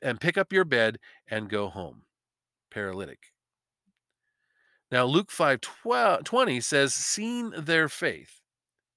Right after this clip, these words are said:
he said, 'Friend, your sins are forgiven you.'" Luke seven says, "For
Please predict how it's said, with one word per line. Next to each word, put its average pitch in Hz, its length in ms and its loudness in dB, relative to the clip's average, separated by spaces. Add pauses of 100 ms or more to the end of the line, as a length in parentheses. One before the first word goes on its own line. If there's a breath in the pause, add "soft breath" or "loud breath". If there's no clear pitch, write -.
he 123 120 -10
said, 104 420 -4 (1200)
'Friend, 135 460 0 (360)
your 123 260 0
sins 151 400 -4
are 123 140 -6
forgiven 123 480 -4
you.'" - 200 -16 (720 loud breath)
Luke 147 380 2
seven 190 520 0 (200)
says, 147 280 2
"For 170 380 0